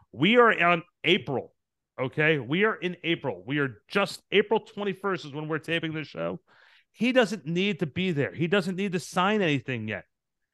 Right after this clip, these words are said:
He has every right to negotiate that deal. If it's the G M's, you know, feeling that he does not want to negotiate with this right now and let this whole thing play out, get through the draft, he has the right to do it. He shouldn't be questioned on it.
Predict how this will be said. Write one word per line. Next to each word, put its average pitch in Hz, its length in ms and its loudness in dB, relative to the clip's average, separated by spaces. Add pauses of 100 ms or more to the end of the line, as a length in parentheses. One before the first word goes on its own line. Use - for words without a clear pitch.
(120)
He 214 120 2
has 196 180 6
every 180 360 2
right 214 200 6
to 180 100 -8
negotiate 180 600 0
that 175 200 -2
deal. 151 340 -4 (380)
If 151 200 4
it's - 180 -4
the 143 80 -8
G 170 320 -2
M's, 208 240 -2 (640)
you 165 80 -8
know, 127 220 -4 (180)
feeling 190 320 2
that 170 100 2
he 156 100 -2
does 165 200 -2
not 170 160 -2
want 165 140 2
to 160 40 -4
negotiate 156 580 0
with 170 160 -4
this 185 220 -4
right 180 180 -4
now 185 320 -4 (240)
and 120 140 -2
let 156 160 2
this 165 140 -6
whole 175 180 0
thing 170 180 -2
play 147 280 2
out, 165 240 4
get 147 180 -4
through 151 100 -6
the 135 60 -6
draft, 143 380 -4 (380)
he 190 120 -2
has 175 280 0
the 190 80 0
right 175 220 2
to 156 80 -8
do 160 200 2
it. 101 140 0
He 135 100 -2
shouldn't 165 320 -6
be 165 80 -2
questioned 139 500 -2
on 90 200 -6
it. - 40 -20